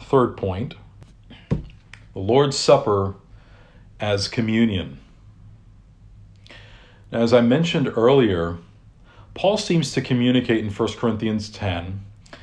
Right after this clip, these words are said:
that the Lord's Supper is more than simply a command to do something in memory of Christ. See, when you look closely at First Corinthians ten sixteen,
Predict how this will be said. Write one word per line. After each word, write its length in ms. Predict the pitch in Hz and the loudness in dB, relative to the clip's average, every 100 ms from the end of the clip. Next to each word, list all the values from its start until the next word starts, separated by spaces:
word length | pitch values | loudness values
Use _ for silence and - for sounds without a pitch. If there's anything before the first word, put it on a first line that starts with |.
| - - | -20 -6
that 140 | 131 135 | -2 0
the 60 | |
Lord's 460 | 117 120 165 196 190 | 2 4 4 4 0
Supper 720 | - 180 170 120 92 85 95 - - - - - - | -2 0 2 2 0 -2 -6 -14 -20 -20 -20 -20 -8
is 600 | 139 131 127 117 101 - - | 0 4 4 0 -6 -14 -16
more 720 | - 120 135 170 160 101 98 98 | -10 -4 0 2 4 4 2 -2
than 680 | 135 104 113 110 107 104 104 - - - - | -6 -2 -2 -2 -4 -6 -10 -16 -20 -20 -14
simply 560 | - 143 139 127 117 | -6 -4 0 0 0
a 140 | 107 104 | 0 -4
command 640 | - 98 95 101 120 120 | -6 -4 -2 0 0 -2
to 80 | 117 | -4
do 240 | 98 117 | -2 -2
something 480 | 127 - 101 101 98 | 0 -2 -2 -4 -6
in 220 | 95 95 | -4 -4
memory 360 | 95 101 101 92 | -2 -2 -2 -4
of 160 | 85 - | -6 -6
Christ. 720 | - 135 85 82 - - - - - - - - - - - - - | -2 -2 -2 -10 -16 -20 -20 -20 -20 -20 -20 -20 -20 -20 -20 -20 -20
See, 180 | - 139 | -4 0
when 160 | 135 | 4
you 120 | 131 120 | 6 6
look 280 | 143 226 | 4 2
closely 640 | - - 156 170 - 113 101 | -2 4 6 6 2 2 2
at 80 | 98 | 0
First 220 | 117 - | -2 0
Corinthians 440 | 127 117 113 101 | 0 0 0 -2
ten 200 | - 120 | 0 0
sixteen, 800 | 117 98 - - 147 101 92 90 | 0 -4 -8 -6 -2 -2 -4 -10